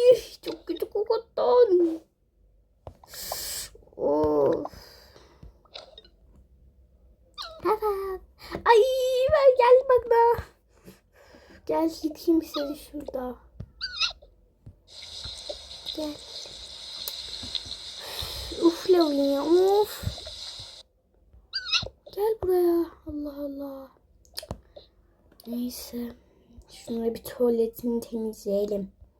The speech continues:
Geç sen buraya. Hmm, hep hmm. Böyle yaranıyorsun bize.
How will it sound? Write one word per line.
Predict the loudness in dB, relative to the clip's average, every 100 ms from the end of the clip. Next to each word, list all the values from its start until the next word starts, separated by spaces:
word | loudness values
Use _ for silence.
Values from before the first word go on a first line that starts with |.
| _ -18 -18 -18 -16 -8
Geç | -8
sen | -8 -10 -8 -8
buraya. | -8 -8 -8 -12 -18 _ -20 -20 _ _ _ _ _ _ _ -18 -12 -12 -14 _ _ _ _ _ _ -20 -20 _ _
Hmm, | 4 6 8 8
hep | 6 4 0 -2
hmm. | 4 6 8 6 6 4 -2 -12 -20 _ _ _ _
Böyle | 2 6 10 10
yaranıyorsun | 10 8 4 2 0 -2 -6 -8 -8
bize. | -8 -10